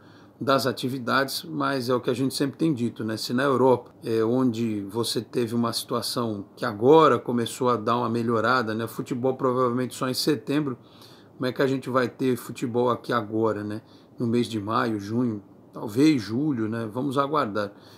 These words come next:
É, mas realmente a, a situação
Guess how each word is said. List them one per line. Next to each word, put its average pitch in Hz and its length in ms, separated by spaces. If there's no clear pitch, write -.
É, 107 520
mas 143 640
realmente 131 480
a, 123 280
a 107 60
situação 123 640